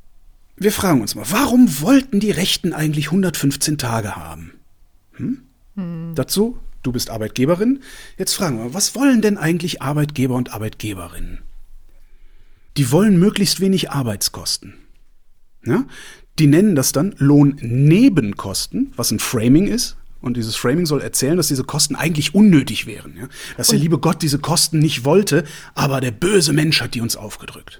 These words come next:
Speaker 1: Das ist das eine. Ne? Du willst Kosten vermeiden. Und es gibt halt Lohnnebenkosten. Also Sozialversicherungen sind Lohnnebenkosten. Die willst du gerne raushaben. Obwohl eigentlich jeder, der, äh, Stückkosten kalkuliert, <laughs> genau diese Kosten in diesen Stückkosten drin hat. Gut.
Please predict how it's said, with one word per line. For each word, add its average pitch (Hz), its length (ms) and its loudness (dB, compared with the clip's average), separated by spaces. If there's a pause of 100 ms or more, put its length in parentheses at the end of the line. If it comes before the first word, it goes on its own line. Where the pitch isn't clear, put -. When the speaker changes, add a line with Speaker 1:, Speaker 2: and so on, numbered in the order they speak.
(140)
Speaker 1:
Das 127 120 -8
ist 151 160 -2
das 139 80 -6
eine. 113 180 -6
Ne? 139 80 0
Du 143 140 0
willst 147 240 -2
Kosten - 420 -2
vermeiden. 107 460 -6
Und 110 40 -6
es 107 60 -4
gibt - 140 -8
halt 117 100 -8
Lohnnebenkosten. 131 1040 2
Also 113 160 0
Sozialversicherungen 131 680 -2
sind 117 120 -6
Lohnnebenkosten. 123 1200 -2
Die 110 120 -4
willst - 180 -2
du 127 40 -4
gerne 123 260 2
raushaben. 113 580 0 (520)
Obwohl 135 340 0
eigentlich 120 360 -2
jeder, 135 220 2
der, 117 340 -2
äh, 107 260 -8
Stückkosten - 560 -4
kalkuliert, 113 480 -2
<laughs> - 20 -2
genau 147 240 2
diese 151 320 0
Kosten 143 340 2
in 156 140 2
diesen 127 160 0
Stückkosten - 480 -4
drin - 180 -10
hat. - 160 -14
Gut. - 220 -12